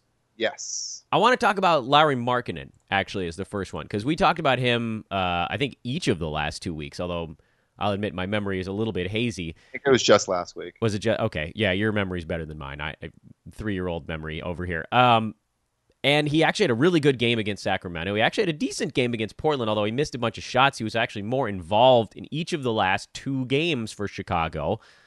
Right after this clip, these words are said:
Speaker 2: So I guess my question, we'll see if we can agree on this, um, trend or little blip here? I'm, I'm a little bit confident, actually. It seemed like he's been more engaged the last couple.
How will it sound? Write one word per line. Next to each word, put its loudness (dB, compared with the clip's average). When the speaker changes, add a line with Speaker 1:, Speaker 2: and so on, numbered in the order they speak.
Speaker 2:
So 6
I 0
guess 2
my -2
question, 0
we'll 0
see 2
if 2
we 2
can -2
agree 4
on 0
this, -6
um, 4
trend 2
or 4
little 2
blip 0
here? -6
I'm, 6
I'm -2
a 0
little 6
bit 0
confident, 0
actually. -4
It -10
seemed -4
like 0
he's -4
been -2
more 2
engaged 0
the -4
last -4
couple. -10